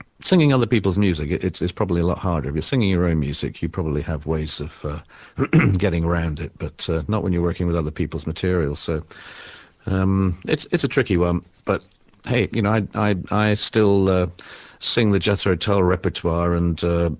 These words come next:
I would guess, um, you know, things, uh, songs like, you know, Heavy Horses, Too Old to Rock and Roll, Locomotive Breath, Living in the Past. You know, these things are all in their original keys, and, uh,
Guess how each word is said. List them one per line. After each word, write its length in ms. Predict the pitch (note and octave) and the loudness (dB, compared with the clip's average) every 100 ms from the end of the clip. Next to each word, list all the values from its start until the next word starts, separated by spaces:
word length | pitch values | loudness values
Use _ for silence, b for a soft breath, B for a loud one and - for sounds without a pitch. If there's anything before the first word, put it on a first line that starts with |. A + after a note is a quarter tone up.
| _ - | _ -8
I 160 | F#2 | -4
would 200 | F2 D#2+ | -2 -2
guess, 400 | F#2 E2+ - - | -2 -2 -2 -2
um, 380 | F2 E2+ E2+ E2 - _ _ _ _ _ _ _ _ - | 0 0 0 -2 -6 _ _ _ _ _ _ _ _ -6
you 80 | F#2 | -4
know, 160 | E2 - _ _ _ | -4 -8 _ _ _
things, 480 | - F2+ F2 E2 - | -4 0 0 -2 -2
uh, 300 | F2 E2 D#2+ - _ B B B B B - | -2 0 -4 -8 _ B B B B B -10
songs 380 | - G#2 F#2 | -2 0 0
like, 220 | G2 F#2+ F#2 _ _ - | 0 0 -2 _ _ -14
you 100 | - | -8
know, 60 | |
Heavy 360 | - - G#2 G#2 | -4 0 0 2
Horses, 520 | G#2 A2 - G#2+ G2+ | 2 2 0 0 -2
Too 260 | - G#2+ G#2 | -2 0 2
Old 140 | G2+ | 0
to 100 | G2+ | 0
Rock 240 | G2 G2+ | -2 -2
and 180 | G2 F#2+ | -4 -2
Roll, 480 | G2 G2+ G2 G2 F2+ | 0 2 2 2 0
Locomotive 720 | F#2 F#2 F#2+ F#2 G2 G2 E2+ | -2 -2 0 0 0 -2 -4
Breath, 320 | F#2+ F#2+ - | -2 -4 -4
Living 260 | - F#2+ G2+ | -2 0 0
in 80 | F#2+ | 0
the 60 | |
Past. 460 | F2+ - F#2 F#2 - | -2 -2 -2 -2 -4
You 60 | A2 | -4
know, 60 | |
these 160 | E3 - | -4 -4
things 220 | B2 G#2 | -4 0
are 60 | G2 | 2
all 180 | G2 | 2
in 60 | F#2 | 2
their 140 | F2 | 2
original 380 | F2 E2+ - D#2 | 2 0 -2 -4
keys, 420 | D2 C3+ F#2 C#2+ B B B B B B - | -2 0 0 -2 B B B B B B -2
and, 360 | F#2 E2+ D#2+ | 0 2 2
uh, 320 | F2 E2 D#2+ | 0 2 0